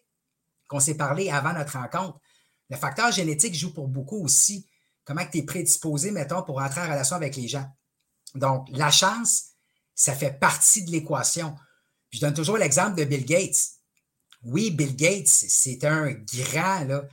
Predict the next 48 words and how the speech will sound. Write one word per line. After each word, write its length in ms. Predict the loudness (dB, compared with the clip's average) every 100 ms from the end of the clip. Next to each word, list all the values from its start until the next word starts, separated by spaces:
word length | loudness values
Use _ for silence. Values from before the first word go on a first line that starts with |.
| _ _ _
mais 180 | -8 -4
lui 340 | 0 2 2 2
était 480 | 0 -2 -4 -4 -4
à 60 |
une 160 | 0 0
école 680 | 0 0 0 0 -2 -6 -14 -12
où 160 | -8 -2
on 140 | -2
avait 200 | -2 -2
la 120 | -2
chance 260 | 0 0 -2
d'avoir 200 | -2 -2
un 100 | -2
ordinateur 480 | -2 -2 -2 0 0
à 120 | 0
l'époque. 340 | -4 -6 -10 _ _ _ _ _ _ _ -12
Donc, 200 | -8 2
c'est 240 | 4 4 2
vrai 260 | 2 2
qu'il 120 | 4 2
y 20 |
avait 240 | 4 2
des 240 | 2 -4 -2
collègues 500 | 2 4 4 4 -2
d'études 460 | 0 2 2 -2
qui 120 | -2
auraient 320 | -4 -2 -8 -6
pu 160 | -4
aussi 560 | -2 6 8 8 6 0
lancer 440 | -2 0 0 0 -2
Microsoft. 680 | -2 -2 -2 -2 -4 -8 _ _ -12
Ça, 140 | -6
j'enlève 300 | -2 0 0
rien. 340 | 0 -2 -4 -6 -8 _ _ _ _ _ _
Mais 60 | -2
ça 180 | 0 0
demeure 380 | -2 0 0 0
qu'il 100 | -4
y 40 |
a 40 | -6
quand 120 | -4
même 140 | -4
un 120 | -6 -6
facteur 420 | -6 -6 -6 -6
chance 320 | -4 -4 -4
dans 120 | -4
son 180 | -4 0
succès. 520 | 0 2 2 0 -6